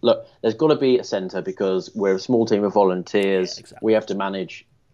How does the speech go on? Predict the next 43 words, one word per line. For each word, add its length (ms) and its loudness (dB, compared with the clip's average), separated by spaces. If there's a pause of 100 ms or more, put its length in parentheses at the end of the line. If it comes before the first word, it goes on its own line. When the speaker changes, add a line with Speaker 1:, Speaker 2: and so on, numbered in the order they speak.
(100)
Speaker 1:
basically 440 -12
the 100 -16
finances, 800 -4
the 80 -6
legal 260 -2
responsibilities 800 -4
of 100 -4
the 80 -14
business, 380 -2
and 160 -2
yes, 360 -2 (220)
that 300 0
is, 360 0
and 120 0
I 60 0
think 260 -2
for 80 -20
the 80 -18
foreseeable 480 -6
future, 280 -8
gonna 120 -8
be 120 0
based 340 0
in 60 0
London. 360 2 (340)
But 240 2
the 60 -2
work 320 2
we 80 -4
do 160 -4
in 100 -8
London 380 -6
is 80 -10
a 80 -6
fraction 520 -6
of, 140 -14 (140)
of 100 -6
how 200 0
important 480 -2
what 160 -2
the 60 -8
regions 440 -2
do. 300 -4